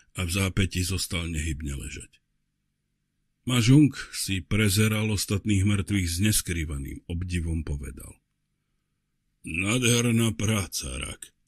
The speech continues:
Kde si sa to naučil?“ „Ja ho cvičím,“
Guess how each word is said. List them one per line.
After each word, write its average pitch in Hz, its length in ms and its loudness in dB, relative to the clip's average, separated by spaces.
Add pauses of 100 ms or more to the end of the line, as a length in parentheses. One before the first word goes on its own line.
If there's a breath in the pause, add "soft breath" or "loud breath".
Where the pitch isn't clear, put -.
(460)
Kde 101 320 6
si 127 160 4
sa - 240 0
to 67 240 -4
naučil?“ - 640 -8 (2000)
„Ja 87 240 2
ho 92 240 2
cvičím,“ 104 720 0